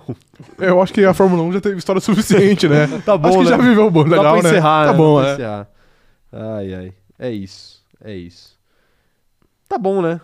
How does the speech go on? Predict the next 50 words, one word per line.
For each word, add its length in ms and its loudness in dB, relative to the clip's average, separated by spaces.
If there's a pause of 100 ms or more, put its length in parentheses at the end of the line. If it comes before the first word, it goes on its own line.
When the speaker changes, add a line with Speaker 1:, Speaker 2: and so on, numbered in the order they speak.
(100)
Speaker 2:
Tá 100 -20
bom, 240 -14
Speaker 1:
Acho 100 -20
que 100 -20
Speaker 2:
bom. 60 -14
Speaker 1:
tá 80 -2
bom 140 2
por 160 0
hoje, 220 2
né? 160 -6 (140)
Speaker 2:
Posso 300 -4
só 140 -8
aproveitar 360 -10
esse 140 -16
momento 260 -8
aqui 100 -10
pra 100 -2
Speaker 1:
Pode, 120 -2
Speaker 2:
perguntar 240 -8
Speaker 1:
você 100 -12
Speaker 2:
pro 160 -8
Speaker 1:
deve. 340 -6 (460)
Speaker 2:
Rony 280 2
é 40 4
o 60 2
tranquilo, 560 -2
estou 160 -6
falando 220 -2
com 100 -10
você. 340 -8
Speaker 1:
Ah, 120 -4
é, 100 0
hoje 160 2
tem 100 -2
Corinthians 460 0
e 20 2
Speaker 2:
Por 120 4
Speaker 1:
Boca 180 2
Speaker 2:
favor, 280 4
Speaker 1:
Juniors. 100 -2
Speaker 2:
não 120 0
seja 240 0
expulso 520 -4
antes 140 -8
dos 100 -10
quinze 260 -4
minutos 240 -6
do 80 -16
jogo, 220 -10
velho. 160 -10